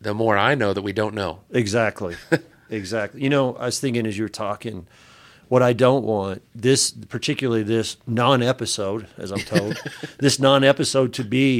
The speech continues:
Speaker 2: is to create a framework or a way of thinking that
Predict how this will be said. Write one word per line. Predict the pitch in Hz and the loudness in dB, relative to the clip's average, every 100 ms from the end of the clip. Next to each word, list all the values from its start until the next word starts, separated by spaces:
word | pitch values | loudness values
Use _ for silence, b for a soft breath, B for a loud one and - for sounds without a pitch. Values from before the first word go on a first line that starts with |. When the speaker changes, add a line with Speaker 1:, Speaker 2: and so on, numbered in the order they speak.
| 107 131 | 0 0
Speaker 2:
is | 127 120 113 - | 2 2 0 -4
to | 131 117 | -2 -2
create | 113 131 143 131 | -2 -2 0 0
a | 120 110 | 0 -2
framework | - 127 123 113 95 92 | -2 -2 0 0 0 -2
or | 110 107 | -4 -4
a | 107 | -2
way | 113 127 | 0 0
of | 123 | 0
thinking | - 117 113 113 107 | -2 -4 -2 -4 -2
that | 104 101 95 | -2 -2 -2